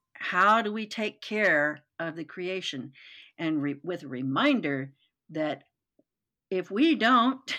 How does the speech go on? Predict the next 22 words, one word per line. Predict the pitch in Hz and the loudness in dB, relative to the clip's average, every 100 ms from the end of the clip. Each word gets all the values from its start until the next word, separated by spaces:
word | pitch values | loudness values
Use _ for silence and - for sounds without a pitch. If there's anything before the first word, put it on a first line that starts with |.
| - | 2
<laughs> | 254 247 311 - - - _ 339 349 311 311 302 _ - - | 2 4 -2 0 -8 -10 _ -8 -6 -6 -10 -16 _ -20 -8
climate | 202 151 156 | -4 -2 -4
change | - 156 165 147 | -4 -2 -2 -4
should | - 147 | -4 -4
remind | 156 156 156 165 | -4 -2 -2 -2
us | 151 175 | -2 -2
of | 156 | -2
this | 156 - | -4 -4
right | 165 151 - | -4 -4 -2
now, | 156 170 214 214 - - _ _ - | -2 -2 -4 -6 -18 -20 _ _ -2
if | 214 226 | -2 0
we | 277 269 | 2 2
don't, | 247 269 247 202 139 - _ _ _ - | 2 2 2 0 -6 -16 _ _ _ -8
we | 220 415 494 | -2 -2 0
will | 285 | -2
be | 190 185 | 2 0
the | 165 156 | 0 -2
first | 170 170 - | -2 -2 -4
ones | 165 151 143 - | -4 -2 -2 -6
to | 160 | -4
not | 156 156 131 | 0 2 0
exist. | 117 139 139 - - - | -2 -4 -6 -4 -10 -12